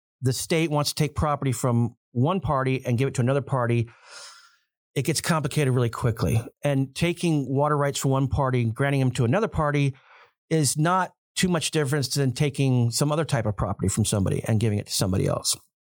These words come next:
Now, I'm not arguing for or against any one of the propositions. That's really up to us as, as a society to determine. But we just need to be aware that when we have a system of political thought, if you will, that,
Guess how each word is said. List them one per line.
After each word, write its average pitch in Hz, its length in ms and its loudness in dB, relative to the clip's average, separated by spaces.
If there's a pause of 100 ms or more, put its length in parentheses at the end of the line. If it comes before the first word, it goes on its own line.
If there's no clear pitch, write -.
(140)
Now, 151 140 2
I'm 151 80 2
not 165 200 0
arguing 151 360 2
for 165 560 0
or 127 180 2
against 220 340 -2
any 151 140 2
one 147 120 2
of 123 100 -2
the - 40 -2
propositions. 131 600 0
That's 156 180 0
really 165 260 0
up 143 200 -4
to 143 120 0
us 139 200 0
as, 113 240 0
as 123 180 2
a 117 80 2
society 127 640 0
to 113 240 -2
determine. 113 540 0
But 131 180 0 (380)
we 160 80 2
just 214 160 0
need 226 80 0
to 180 80 2
be 180 80 2
aware 165 420 2 (600)
that 151 240 0 (100)
when 143 240 2
we 180 160 2
have 170 400 2
a 147 360 0 (720)
system 185 720 0
of 143 480 2 (260)
political 170 380 0
thought, 180 380 0
if 143 160 -2
you 131 80 4
will, 120 180 2
that, 127 220 0